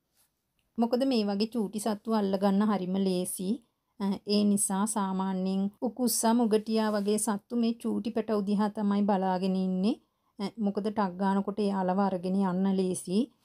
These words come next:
අ, ලොකු සතෙක්ව නම් අල්ලගන්න ටිකක් අමාරුයි. මොකද එයාලා බරයි. ඒ වගේම එයාලව අරන් යන්න ටිකක් අමාරුයි.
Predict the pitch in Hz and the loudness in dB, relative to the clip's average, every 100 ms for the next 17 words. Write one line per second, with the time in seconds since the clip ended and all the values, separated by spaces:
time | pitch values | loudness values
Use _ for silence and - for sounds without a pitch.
0 | _ _ 208 202 208 202 214 214 208 208 | _ _ -8 -4 0 0 0 -2 -2 -6
1 | - 202 202 196 190 185 190 196 196 196 | -2 0 2 0 0 -2 0 0 -2 -6
2 | 190 - 180 175 180 175 185 208 202 175 | -6 -4 -4 -2 -2 0 2 2 0 -4
3 | 185 180 180 180 170 175 180 170 190 190 | -6 -4 -4 -2 0 0 2 0 0 0
4 | 180 180 165 170 175 196 - _ _ 190 | -2 -4 -4 -2 -2 -2 -6 _ _ -4
5 | 185 180 185 185 180 190 196 190 190 196 | -2 0 0 0 0 0 0 0 -2 -2
6 | 196 196 185 180 180 180 170 185 | -6 -4 -6 -4 -4 -2 -2 -2